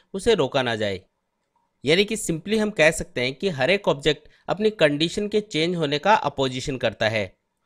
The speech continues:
और जिस कंडीशन में वो होता है उसी कंडीशन में कंटिन्यू बना रहना चाहता है। ऑब्जेक्ट जिस स्टेट में है उसी स्टेट में बने रहने की इस प्रॉपर्टी को हम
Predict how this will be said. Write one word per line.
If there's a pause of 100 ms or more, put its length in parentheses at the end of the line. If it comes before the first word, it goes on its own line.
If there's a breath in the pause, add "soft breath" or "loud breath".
(180)
और
जिस
कंडीशन
में
वो
होता
है
उसी
कंडीशन
में
कंटिन्यू
बना
रहना
चाहता
है। (760)
ऑब्जेक्ट
जिस
स्टेट
में
है (100)
उसी
स्टेट
में
बने
रहने
की
इस
प्रॉपर्टी
को
हम